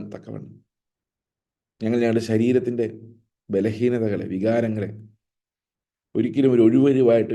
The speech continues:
വിചാരിക്കാതെ ആ വികാരങ്ങളിലേക്ക് പിന്മാറുവാൻ, ഓട്ടത്തെ അവഗണിക്കുവാൻ ഞങ്ങളെ അനുവദിക്കില്ലെന്ന് പ്രാർത്ഥിക്കുന്നു.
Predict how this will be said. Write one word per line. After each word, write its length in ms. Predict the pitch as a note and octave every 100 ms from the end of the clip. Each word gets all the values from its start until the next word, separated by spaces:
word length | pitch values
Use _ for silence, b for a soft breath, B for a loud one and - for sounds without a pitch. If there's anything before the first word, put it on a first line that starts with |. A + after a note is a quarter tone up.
| -
വിചാരിക്കാതെ 600 | G2+ A2 A2 G#2+ G#2 F#2 - A2
ആ 20 | A2 G2 G#2+ A2+
വികാരങ്ങളിലേക്ക് 800 | G#2+ B2+ C3+ C#3+ C#3+ C#3 C#3 C3 -
പിന്മാറുവാൻ, 640 | A2+ B2+ C3 C3 A2 - - - _ _ _ _ _ _ _ _ F#2
ഓട്ടത്തെ 300 | B2 C#3 - G#2
അവഗണിക്കുവാൻ 420 | G#2+ A#2+ A#2 A2+ G#2
ഞങ്ങളെ 160 | G2 F#2
അനുവദിക്കില്ലെന്ന് 580 | A2 A2+ A2 G2+ F#2 F#2+
പ്രാർത്ഥിക്കുന്നു. 500 | F2 - - -